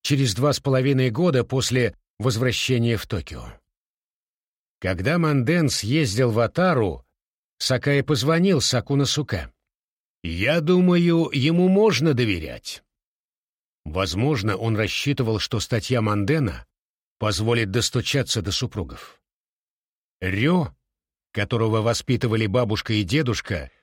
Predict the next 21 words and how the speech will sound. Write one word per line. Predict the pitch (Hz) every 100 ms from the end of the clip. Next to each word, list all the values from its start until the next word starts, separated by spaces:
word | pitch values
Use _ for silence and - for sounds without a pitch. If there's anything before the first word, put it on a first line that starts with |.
| _ -
впервые | - - 120 104 98 185 147 107
посетил | 117 - 113 139 127
галерею | 113 120 120 131 113 113
Рокко, | 165 175 - 82 - _ _ _ -
когда | 101 92 110
был | 101 120
учеником | 120 - 113 104 123 113
средней | - 117 92 117
школы. | - - 80 62 - _ _ _ _ _ _ _ _
Его | 90 104 139 175
отвезли | - 160 120 165
на | 156 151
склад | - 151 160
в | - -
Канде, | 185 175 127 85 73 - _ _ _ _ -
и | 110
он | 135 131
был | 113 139
поражён | 127 131 139 98 139 175 101 73 _ _ _
хранившимися | - 120 123 123 - 120 113 120
там | 101 156 135 80